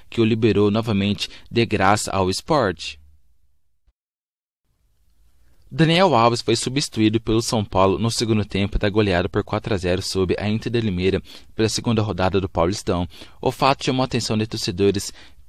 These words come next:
pelo fato de ser raro desde que chegou ao São Paulo. A última vez que o camisa dez havia saído de campo antes do apito final foi na Libertadores contra o Binacional pela fase de grupos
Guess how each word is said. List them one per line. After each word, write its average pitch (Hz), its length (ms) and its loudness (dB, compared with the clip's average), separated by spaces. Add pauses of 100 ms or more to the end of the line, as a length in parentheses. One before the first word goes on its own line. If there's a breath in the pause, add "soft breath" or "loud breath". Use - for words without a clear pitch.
(120)
pelo 117 340 4
fato 107 500 0
de 107 100 0
ser - 160 -4
raro 98 420 2
desde 110 240 -4
que 123 60 -6
chegou 101 400 2
ao 95 160 2
São 98 240 -4
Paulo. 90 380 2 (260 loud breath)
A - 80 -2
última 160 240 -2
vez 123 160 0
que - 80 -4
o 131 60 0
camisa 123 280 -2
dez 98 440 0 (240 loud breath)
havia 113 360 2
saído 123 280 -2
de 131 100 -2
campo 101 420 -6
antes 113 160 -4
do 117 80 -2
apito 117 240 -4
final 95 320 -4
foi - 160 -6
na 104 120 -2
Libertadores 98 680 -2 (300 loud breath)
contra 110 420 0
o 107 40 2
Binacional 110 560 0
pela 104 160 -4
fase 101 240 -4
de 104 100 -2
grupos 95 460 -2